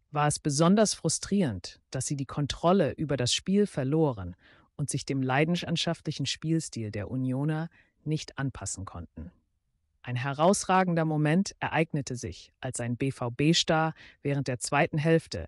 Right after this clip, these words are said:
mit einem brutalen Foul von einem Union-Spieler zu Boden geschickt wurde.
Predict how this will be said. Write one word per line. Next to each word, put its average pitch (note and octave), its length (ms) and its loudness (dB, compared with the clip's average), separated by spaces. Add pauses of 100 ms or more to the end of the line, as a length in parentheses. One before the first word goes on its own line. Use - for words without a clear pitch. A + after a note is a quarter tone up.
(100)
mit - 180 -10
einem C3 220 -2
brutalen D#3 600 0
Foul D3 460 2
von A#2+ 160 -6
einem A#2+ 260 -2
Union-Spieler A#2 840 -2
zu C3 160 -4
Boden C#3+ 320 0
geschickt - 440 -6
wurde. F#2+ 320 -12